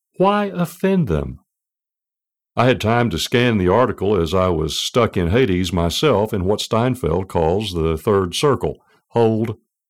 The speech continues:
hold, hold. After three tries, I'd made it past the never-ending voicemail phone tree,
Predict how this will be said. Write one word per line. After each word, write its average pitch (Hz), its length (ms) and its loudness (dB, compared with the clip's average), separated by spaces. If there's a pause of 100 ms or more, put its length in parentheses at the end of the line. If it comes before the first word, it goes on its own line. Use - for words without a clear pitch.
(120)
hold, 87 540 0 (440)
hold. 73 560 -2 (960)
After 117 240 2
three 156 240 2
tries, 113 520 0
I'd 101 200 0
made 113 160 4
it 131 160 -4
past 104 360 -2
the 104 80 0
never-ending 104 760 2
voicemail 85 800 0
phone 110 360 0
tree, 80 480 -4